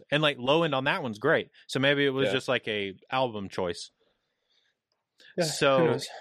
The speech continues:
Speaker 1: but go check those out if you're interested in albums that were mixed on headphones. Um, I also believe that a lot of Periphery three,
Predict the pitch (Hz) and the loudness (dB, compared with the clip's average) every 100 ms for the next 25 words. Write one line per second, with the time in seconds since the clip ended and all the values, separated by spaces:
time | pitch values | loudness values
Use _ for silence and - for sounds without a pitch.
0 | - 117 175 139 113 - _ _ _ _ | -14 -2 0 0 -4 -12 _ _ _ _
1 | _ _ _ _ - - 185 214 - 151 | _ _ _ _ -6 -2 2 2 2 2
2 | 180 117 107 95 - 123 135 131 143 165 | 4 2 0 -4 -8 -4 -2 -2 -2 0
3 | 147 139 147 127 - 120 117 113 - 131 | 0 2 -2 -2 -2 -2 0 -4 -2 0
4 | 147 156 156 139 - - 117 123 117 113 | 0 -2 -4 -8 -10 -6 -2 -2 -2 -2
5 | 113 - - - _ _ - 117 113 113 | -2 -4 -10 -18 _ _ -8 -6 -4 -4
6 | - 113 107 110 110 - _ _ _ _ | -4 -4 -4 -6 -10 -14 _ _ _ _
7 | _ _ _ _ _ _ 110 104 101 98 | _ _ _ _ _ _ -6 -4 -2 -4
8 | 98 113 - _ _ _ _ _ _ 123 | -6 -10 -14 _ _ _ _ _ _ -2
9 | 143 185 190 165 165 165 139 135 131 120 | 2 2 0 -2 2 0 2 2 2 2
10 | 117 127 123 - 131 120 - 131 113 - | 2 2 0 -2 -2 -2 -2 -4 -6 -6
11 | 107 110 113 123 | -4 -2 -2 -4